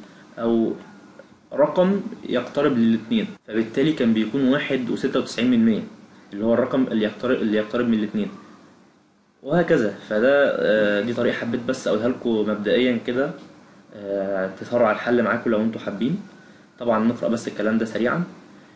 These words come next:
آه، بيقول: "يتصف التوزيع الطبيعي الذي متوسطه ميو وانحرافه المعياري سيجما بالخصائص الآتية: يقع تمانية وستين في المية من البيانات ضمن الفترة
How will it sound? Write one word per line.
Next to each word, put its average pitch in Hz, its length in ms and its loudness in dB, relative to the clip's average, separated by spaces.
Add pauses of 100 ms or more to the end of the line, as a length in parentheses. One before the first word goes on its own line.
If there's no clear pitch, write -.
(260)
آه، 110 280 0
بيقول: 117 300 2
"يتصف 139 340 -2
التوزيع 113 380 0
الطبيعي 131 340 0
الذي 123 180 2
متوسطه 113 540 -2
ميو 110 240 2 (180)
وانحرافه 110 580 -2
المعياري 107 440 0
سيجما 143 340 -2 (100)
بالخصائص 113 400 -6
الآتية: 101 380 -2 (580)
يقع 117 280 -2
تمانية 117 320 2
وستين 113 380 -2
في 117 120 -6
المية 104 420 0 (460)
من 107 120 0
البيانات 104 520 2 (920)
ضمن 135 440 0 (220)
الفترة 135 560 -4